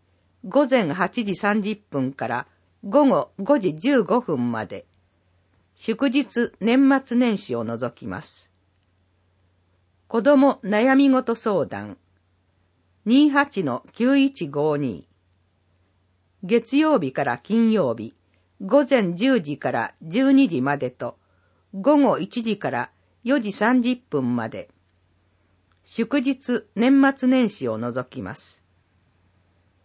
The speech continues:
子ども悩み事、夜間ダイヤル。七三の四一九二。火曜日から土曜日、午後五時三十分から八時三十分まで。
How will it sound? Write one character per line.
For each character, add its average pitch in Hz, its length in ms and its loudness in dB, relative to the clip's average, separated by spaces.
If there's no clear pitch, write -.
子 233 140 -2
ど 277 140 4
も 285 140 6
悩 247 300 4
み 240 160 4
事、 208 460 -2
夜 202 180 2
間 262 320 2
ダ 233 140 0
イ 160 120 -4
ヤ 117 140 -4
ル。 110 180 -14
七 240 280 2
三 262 360 0
の 131 280 -4
四 262 340 4
一 - 240 -4
九 156 280 -2
二。 135 320 -4
火 240 160 -2
曜 277 240 2
日 139 100 -4
か 151 140 -4
ら 127 180 -4
土 185 200 2
曜 220 260 2
日、 117 220 -16
午 233 220 2
後 214 320 2
五 233 180 0
時 220 120 -2
三 240 300 0
十 277 140 -2
分 143 380 -6
か 143 140 -6
ら 127 180 -6
八 202 340 -4
時 202 120 -4
三 226 320 0
十 233 140 -4
分 123 360 -4
ま 107 120 -8
で。 95 220 -18